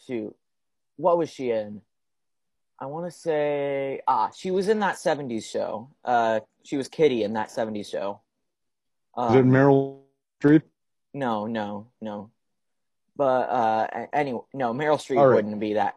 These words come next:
Speaker 1: She's good, but she's not Meryl Streep. Um, and she just, she just, like, goes off like a broken record, and things are kind of weird. And Wanda and Vision, they're ju-, they're just staring at each other, like,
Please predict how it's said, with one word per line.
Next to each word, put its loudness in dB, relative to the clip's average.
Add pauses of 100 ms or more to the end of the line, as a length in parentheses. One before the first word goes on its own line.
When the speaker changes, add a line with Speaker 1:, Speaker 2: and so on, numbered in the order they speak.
(140)
Speaker 1:
She's -4
good, 6
but 0
she's -6
not 2
Meryl 0
Streep. -2 (600)
Um, -2 (960)
and -2
she -4
just, -2
she -6
just, -6
like, 0
goes 2
off 6
like 0
a 0
broken 0
record, -2
and -8 (140)
things -2
are 0
kind -2
of -4
weird. -2 (720)
And -4
Wanda 4
and 2
Vision, -2
they're 0
ju-, -4
they're 0
just -8 (120)
staring -2
at -2
each -8
other, -2
like, -4